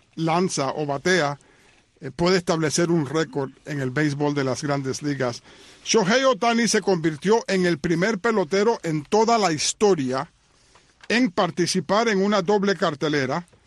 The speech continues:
primero como abridor lanzando una obra de arte contra los Tigres del Detroit. Oigan esto, Shohei Ohtani ayer como pitcher, nueve entradas, un hit.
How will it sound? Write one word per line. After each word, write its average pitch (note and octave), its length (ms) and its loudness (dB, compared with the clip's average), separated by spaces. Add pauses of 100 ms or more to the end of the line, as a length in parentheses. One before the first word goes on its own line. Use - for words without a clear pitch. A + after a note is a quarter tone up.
(160)
primero F#3+ 480 4
como G3 340 2
abridor D#3+ 720 0
lanzando F#3+ 1000 0
una G3+ 400 2
obra F#3+ 360 2
de D3+ 160 0
arte E3+ 360 0
contra C#3+ 360 -2
los C3+ 220 -4
Tigres E3 420 0
del E3 180 0
Detroit. D3 600 -2 (1040)
Oigan G3+ 340 4
esto, E3+ 320 0
Shohei F3 320 0
Ohtani G#3 420 2
ayer F#3+ 280 0
como F3 240 -2
pitcher, C#3+ 460 -4 (360)
nueve G3 480 0
entradas, C#3+ 680 -4
un F3+ 200 0
hit. D#3+ 300 -4